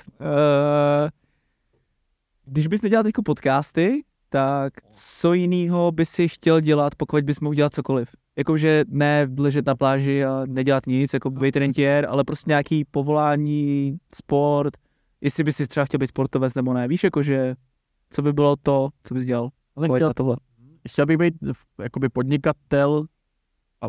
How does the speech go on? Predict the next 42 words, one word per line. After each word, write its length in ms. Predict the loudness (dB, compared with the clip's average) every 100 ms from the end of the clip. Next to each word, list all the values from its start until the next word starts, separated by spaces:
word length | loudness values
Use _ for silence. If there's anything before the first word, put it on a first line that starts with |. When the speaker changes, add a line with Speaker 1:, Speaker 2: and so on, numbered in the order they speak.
| -12
Speaker 2:
a 500 | -6 -4 -2 -2 -2
jako 180 | -4 0
lomeno 300 | 2 2 2
nějaký 300 | 2 0 0
jako 220 | 0 -2
tvůrce 720 | -8 -4 0 0 -2 -2 -2 -2 _ _ _ _
se 140 | -2
zapojením 520 | -2 0 0 2 0
právě 240 | 0 0 0
do 60 |
nějakého 340 | 0 -2 -2 -4
sportu. 420 | -2 -6 -6 -10 -14 _
Jakože 580 | -8 -2 0 2 2 2
mě 100 | 0
to 120 | 0
hrozně 280 | 0 0 0
baví. 280 | 2 0 -2
Mě 140 | -2 0
hrozně 300 | 0 -2 -2
baví 240 | -2 -4
třeba 420 | -4 -2 0 0 -4 _ _ _
týpci 420 | -6 -6 -2 -2
na, 160 | -2 -4
eh, 60 | 0 0
YouTube-, 340 | 2 0 -2 0
youtubeři 440 | 0 -2 0 0 2
americký, 560 | 0 0 -2 -2 0
Dude 180 | 2 0
Perfect 460 | 0 -2 -2 -4 -8
se 120 | -6
jmenuje. 220 | -2 2
Speaker 1:
Jo, 60 | 2
jo, 180 | 2 0
znám, 240 | 0 0
znám. 200 | -2 -4 -8
Speaker 2:
A 100 | -8
ty 100 | -4
tam 160 | -2
zapojujou 400 | -2 0 2 2
vlastně 260 | 2 0 -2
nějaký 220 | -4 -4
sportovní 560 | -6 -4 -2 -2 -4